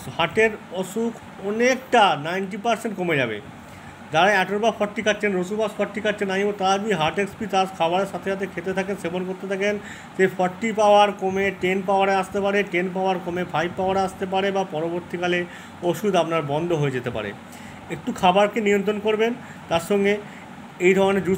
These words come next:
যদি খেয়ে, juice যদি রে-, regular সেবন করতে পারেন, আপনার অনেক উপকার লাগবে, উপকার থাকবে। heart অ্যাটাকের chance আপনার নাইনটি পার্সেন্ট কমে যাবে, আপনার হার্টের blockage খুলে যাবে,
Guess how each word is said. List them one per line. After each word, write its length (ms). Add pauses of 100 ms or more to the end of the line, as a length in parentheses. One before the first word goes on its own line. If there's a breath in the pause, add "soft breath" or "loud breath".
যদি 100
খেয়ে, 280
juice 220
যদি 160
রে-, 180
regular 300
সেবন 320
করতে 240
পারেন, 220 (120)
আপনার 200 (100)
অনেক 240
উপকার 300
লাগবে, 300 (100)
উপকার 360
থাকবে। 240 (440 loud breath)
heart 240
অ্যাটাকের 320 (120)
chance 280 (100)
আপনার 220
নাইনটি 360
পার্সেন্ট 340
কমে 180
যাবে, 260 (760 loud breath)
আপনার 240
হার্টের 300
blockage 420
খুলে 200
যাবে, 260